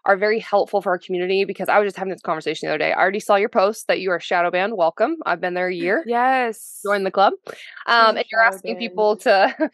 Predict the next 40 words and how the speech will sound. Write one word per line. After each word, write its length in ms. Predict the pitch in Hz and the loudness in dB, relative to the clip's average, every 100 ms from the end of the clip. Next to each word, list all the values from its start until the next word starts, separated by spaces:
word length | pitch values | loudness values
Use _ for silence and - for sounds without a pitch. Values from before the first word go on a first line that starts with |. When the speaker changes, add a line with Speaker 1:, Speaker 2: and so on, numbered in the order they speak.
| - | -12
Speaker 1:
<laughs> 140 | _ | _
engage 520 | 262 254 262 226 220 | -4 0 2 4 2
and 140 | 208 214 | -2 -6
share 340 | 240 220 214 | -2 0 0
and 100 | 196 | -4
comment, 380 | 208 214 220 196 | -2 -2 0 0
and, 140 | 202 196 | -2 0
like, 220 | 190 175 | -2 0
that'll, 460 | 175 208 240 208 156 _ _ | 0 0 0 -4 -14 _ _
that'll 240 | 185 196 143 | 0 2 0
help. 460 | - 392 226 214 | 2 6 6 4
It's 140 | 196 196 | -2 -2
not 180 | 190 | -2
gonna 160 | 190 175 | -4 -6
go, 560 | 175 170 170 165 165 - _ - | -2 0 2 0 -2 -4 _ -4
unfortunately, 1120 | 170 165 - - 202 190 - 180 170 160 156 - _ _ _ _ - | -4 -4 -12 -4 0 0 -2 -4 -2 -2 -6 -14 _ _ _ _ -14
<sighs> 180 | - 196 | -12 -8
very 320 | 180 180 175 | 0 2 2
far, 260 | - 160 | 0 0
I 80 | 135 | 0
think. 220 | - - - | -6 -12 -2
And 160 | 202 | -2
so 300 | - 202 185 - - - _ - | 2 4 4 0 -18 -20 _ -8
we 480 | 185 233 262 254 226 | -2 0 0 2 2
as 140 | 196 | 2
a 60 | 185 | -2
community 340 | 208 202 196 | -4 -2 -2
are 80 | 185 | -2
gonna 140 | 185 | -2
Speaker 2:
Oh, 20 | |
Speaker 1:
have 120 | 196 180 | -2 -4
to 40 | |
Speaker 2:
no. 40 | |
Speaker 1:
start 220 | 185 175 - _ _ _ - | -2 -2 -2 _ _ _ -8
looking 520 | 196 202 202 220 190 | -2 -2 -2 -4 0
backward 520 | 165 196 269 294 349 | 0 0 -2 -2 -2
and 200 | - 196 | -2 -2
saying, 220 | 180 175 | -2 -2
"Okay, 340 | 180 180 160 165 | -2 2 2 0
Speaker 2:
Yeah. 120 | 180 | -8